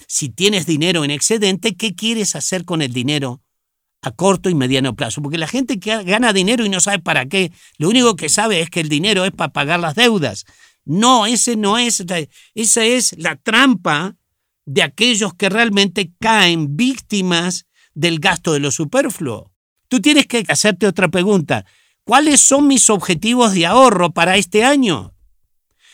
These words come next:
¿Cuáles son mis objetivos de ahorro para cada mes o para cada semana? Pero para el año es muy importante tenerlo.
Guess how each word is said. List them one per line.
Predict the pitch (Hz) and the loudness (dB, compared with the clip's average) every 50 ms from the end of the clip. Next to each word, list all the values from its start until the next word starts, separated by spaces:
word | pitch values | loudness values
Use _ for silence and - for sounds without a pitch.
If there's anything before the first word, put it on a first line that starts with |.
| _ _ | _ _
¿Cuáles | - 240 262 294 294 262 - | 0 0 2 2 2 2 2
son | - 262 277 285 | 2 2 2 2
mis | 269 220 - | 2 2 0
objetivos | 214 196 156 180 170 156 233 262 269 262 240 | -2 -2 -4 -4 -4 -2 -2 0 2 2 2
de | 220 196 175 | 2 2 0
ahorro | 196 247 277 269 254 233 214 185 - _ _ _ _ _ _ | 4 6 6 6 4 4 0 -2 -2 _ _ _ _ _ _
para | - 202 190 175 165 156 | 0 0 2 2 0 -2
cada | - 202 208 208 208 202 | 2 2 4 6 6 4
mes | 220 254 285 294 262 - - - _ _ - - _ - | 4 4 4 4 2 0 -2 -6 _ _ -20 -18 _ -4
o | 170 160 - | -4 -2 4
para | 208 196 190 170 156 | 4 4 4 4 0
cada | - 226 247 240 240 208 | 0 0 2 2 2 0
semana? | - - 208 202 233 254 262 240 196 147 | 2 0 0 0 2 2 2 0 0 -2
Pero | - 190 175 175 160 | -2 -2 -2 -2 -2
para | - - 175 180 180 | 0 0 0 2 2
el | 175 190 | 0 2
año | 233 262 247 247 240 | 2 2 2 2 0
es | 214 - - | 0 0 0
muy | 208 208 254 277 262 | 2 4 4 6 4
importante | 220 - 220 190 160 - 220 214 214 - 202 175 | 4 2 0 -4 -2 0 0 0 0 0 -2 -2
tenerlo. | - 185 180 214 233 208 175 120 104 | -2 -4 -4 -4 -4 -4 -4 -6 -6